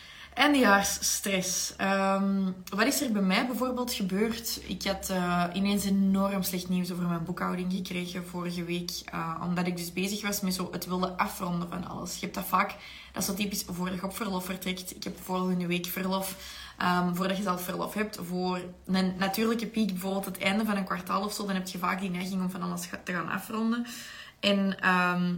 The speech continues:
ik vind dat vaak niet leuk. Ja, welke ondernemer vindt er administratie wel leuk? Ik denk niet heel veel. Eh, en dan komt er zo enorm veel bij kijken. En wat ik dan merk op zo'n moment is, zeker als je dan slecht nieuws krijgt,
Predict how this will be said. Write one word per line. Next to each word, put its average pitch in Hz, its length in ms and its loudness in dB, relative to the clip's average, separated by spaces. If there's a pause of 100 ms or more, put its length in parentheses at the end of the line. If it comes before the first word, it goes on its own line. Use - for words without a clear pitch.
(180)
ik 214 140 -2
vind 240 140 4
dat 233 160 4
vaak 208 260 6
niet 214 220 6
leuk. 220 260 4
Ja, 175 380 0
welke 185 260 0
ondernemer 185 460 0
vindt 185 240 -2
er 175 180 -8 (140)
administratie 185 760 -2
wel 175 180 -4
leuk? 180 220 -4
Ik - 100 -12
denk 185 220 -4
niet 190 220 2
heel 185 240 -2
veel. 190 240 -4 (580)
Eh, 190 240 4
en 190 60 2
dan 202 80 4
komt 202 160 0
er 202 80 0
zo 208 80 0
enorm 202 460 2
veel 185 180 2
bij 170 140 -2
kijken. 202 560 0
En 185 380 0
wat 208 260 0
ik 196 100 -2
dan 208 240 6
merk 240 200 2
op - 80 -2
zo'n 202 220 0
moment 196 320 4
is, 202 80 -4
zeker 208 220 -2
als 226 120 -2
je 220 60 -6
dan 190 120 0
slecht 185 220 -4
nieuws 220 200 2
krijgt, 233 320 -4